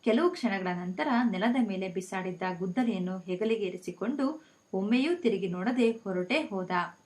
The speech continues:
ಇಲ್ಲಿಗೆ ಪರ್ಲ್ ಸೈಡರ್ ಸ್ಟ್ರಿಕನ್ ಬಕ್ ರವರು ಬರೆದ ಜಗಳ ಎಂಬ ಕಥೆ ಮುಕ್ತಾಯವಾಯಿತು. ಅನುವಾದಕರು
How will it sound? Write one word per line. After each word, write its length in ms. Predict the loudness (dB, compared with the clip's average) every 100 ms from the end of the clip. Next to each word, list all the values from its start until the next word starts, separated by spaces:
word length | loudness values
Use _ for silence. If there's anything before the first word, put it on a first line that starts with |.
| _ _ _ _ _ _ _ _ _ _ _ 2
ಇಲ್ಲಿಗೆ 680 | 2 2 2 2 2 0 -8 _ _
ಪರ್ಲ್ 340 | 6 6 4
ಸೈಡರ್ 440 | 2 2 2 2 -2
ಸ್ಟ್ರಿಕನ್ 600 | -6 -8 -6 -2 0 2
ಬಕ್ 280 | 0 0 0
ರವರು 280 | 0 0 0
ಬರೆದ 300 | 0 0 2 0 -2 -14 _ -2
ಜಗಳ 360 | 0 2 4 4 2 -4
ಎಂಬ 180 | -4 -2
ಕಥೆ 420 | -2 -4 0 0
ಮುಕ್ತಾಯವಾಯಿತು. 1160 | 2 0 -2 0 2 2 2 2 0 0 -2 -4 _ _ _ 2
ಅನುವಾದಕರು 920 | 4 6 4 4 0 0 2 0